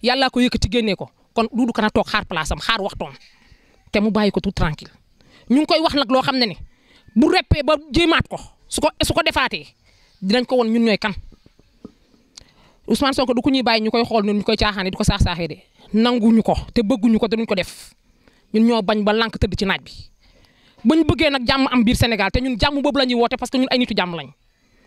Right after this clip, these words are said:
Nañ ko bàyyi tout tranquillement. Te nañ ko jox liberté totale am lañ bëgg. Parce que ba fa mu nekk nii tey ñii, ñu ngi wax ci li ñuy wax nii tey, mu ngi, ñu ngi ko garder casier judiciaire, mu ngi ak moom.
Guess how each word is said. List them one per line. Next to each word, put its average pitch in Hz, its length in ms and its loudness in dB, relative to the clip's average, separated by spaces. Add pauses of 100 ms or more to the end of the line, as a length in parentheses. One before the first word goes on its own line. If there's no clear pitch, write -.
(300)
Nañ 208 180 0
ko 220 120 -2
bàyyi 196 200 0
tout 220 160 -8
tranquillement. 175 540 -2 (640)
Te 302 80 0
nañ 320 160 -2
ko 330 140 -2
jox 269 120 0
liberté 269 400 2
totale 320 360 0
am 226 120 -2 (140)
lañ 240 160 0
bëgg. 208 180 0 (1160)
Parce 226 120 -4
que 233 80 -2
ba 247 80 2
fa 285 120 -4
mu 262 80 2
nekk 269 180 0
nii 240 120 2
tey 220 200 0
ñii, 208 240 0 (280)
ñu 240 80 4
ngi 262 100 6
wax 254 180 2
ci 269 80 0
li 254 80 4
ñuy 262 120 4
wax 220 120 0
nii 214 120 2
tey, 202 140 2
mu 214 80 2
ngi, 226 100 2
ñu 233 100 2
ngi 240 60 0
ko 240 140 0
garder 202 340 -2 (200)
casier 226 320 2
judiciaire, 190 400 0
mu 202 60 0
ngi 214 80 2
ak 202 60 0
moom. 190 180 -2